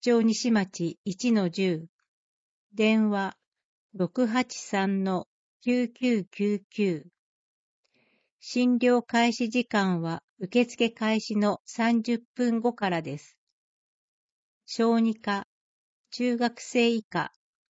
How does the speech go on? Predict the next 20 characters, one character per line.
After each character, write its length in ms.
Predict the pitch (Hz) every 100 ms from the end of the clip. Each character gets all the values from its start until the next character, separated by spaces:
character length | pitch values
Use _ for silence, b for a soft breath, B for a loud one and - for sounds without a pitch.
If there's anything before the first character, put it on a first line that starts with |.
| _ _ _ _
内 340 | 214 214 220 214 -
科、 260 | 196 196 _ _ _ _
外 180 | 196 180
科。 360 | - 208 196 - _ _ _ _ _ _ _ _ _ -
受 220 | 180 240
付 300 | - - 233
時 160 | 233 226
間、 360 | 185 165 165 - _ _ _ _ _ _ _
平 260 | 226 226
日、 540 | 220 226 214 - 208 - _ _ _ _ _ _ _ _ -
二 200 | 214 220
十 220 | 277 262
時 140 | 196
三 320 | - 214 226 214
十 160 | 247 -
分 220 | - 190 175
か 180 | 175
ら 220 | 170 165 - _ -
翌 300 | 214 - -
朝 460 | - 220 208 202